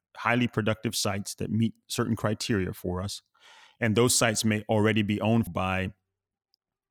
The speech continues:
a development company, but they can't monetize it, in which case we may partner with them or acquire those sites and then replicate our business model, um,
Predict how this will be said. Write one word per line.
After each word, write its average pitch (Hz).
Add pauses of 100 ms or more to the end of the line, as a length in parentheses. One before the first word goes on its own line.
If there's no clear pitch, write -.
(180)
a 104
development 90
company, 120
but 92
they 87
can't -
monetize 98
it, 92
in 92
which 92
case -
we 90
may 85
partner 101
with 92
them 90
or 87
acquire 92
those 87
sites 87 (420)
and 101
then 98
replicate 104
our 92
business 104
model, 87
um, 90